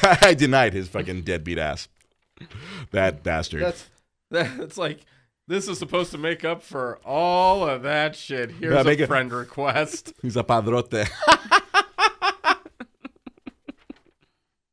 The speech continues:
Speaker 1: Yeah, here's a fr-, yeah. "Hey, hey, son. Sorry for walking out of your life, you know, uh, seventeen years ago." <laughs>
Speaker 2: Friend request? I'll
Speaker 1: Friend
Speaker 2: poke
Speaker 1: requ-
Speaker 2: you.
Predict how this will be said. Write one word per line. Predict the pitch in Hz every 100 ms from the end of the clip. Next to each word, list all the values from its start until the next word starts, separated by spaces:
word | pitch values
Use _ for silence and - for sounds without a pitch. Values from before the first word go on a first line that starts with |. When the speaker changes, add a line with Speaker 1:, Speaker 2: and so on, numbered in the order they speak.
| _ - - - -
Speaker 1:
Yeah, | 131 120 113 -
here's | 156 180
a |
fr-, | 156 156
yeah. | 120 87 -
"Hey, | 185 175 -
hey, | 190
son. | 214 151 127 127 -
Sorry | - 185 220
for | 170
walking | 151 156 151
out |
of | 127
your | 110
life, | 95 95 90 -
you | 90
know, | 85 78 - - - - -
uh, | 107 90 87
seventeen | 90 127 101 95 92
years | 85 82
ago." | 85 80 - - 131 - - - 214
<laughs> | 262 - 330 285 - - -
Speaker 2:
Friend | 175 196
request? | 208 208 196 220 - -
I'll | 151
Speaker 1:
Friend | 147
Speaker 2:
poke | 180 247
Speaker 1:
requ- |
Speaker 2:
you. | 180 180 - - - 220 -